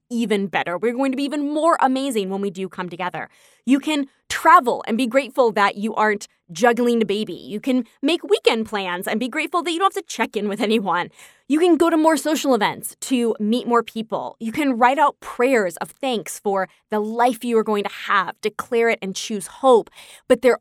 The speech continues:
are actions you can take, and you can notice if your thoughts are all disempowering. "Ugh, she's yet another person that got engaged, and I'm still single. And I hate going on these apps because I never find anyone. And I'm not gonna meet the kind of person that I wanna meet on those apps anyways."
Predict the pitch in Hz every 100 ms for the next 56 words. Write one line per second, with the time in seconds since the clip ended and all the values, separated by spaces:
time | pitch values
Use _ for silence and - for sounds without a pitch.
0 | - 254 269 - _ 240 277 - 220 208
1 | 190 233 226 190 170 - 196 349 - _
2 | _ _ 226 233 262 247 214 214 302 254
3 | 190 185 _ _ _ 240 233 208 220 220
4 | _ - 294 247 214 - 208 - - 220
5 | 233 208 214 196 180 185 107 - - _
6 | _ - 247 233 220 - - 247 226 -
7 | 175 196 262 269 262 254 233 226 220 214
8 | 202 185 175 170 175 - 214 220 226 214
9 | 185 175 170 165 - _ _ _ 202 196
10 | 190 190 185 170 240 262 302 302 302 294
11 | - 175 185 - 202 196 185 190 220 247
12 | 202 185 180 180 170 175 - 190 226 269
13 | 277 254 - 208 202 190 190 170 175 254
14 | 269 254 247 240 226 220 202 190 190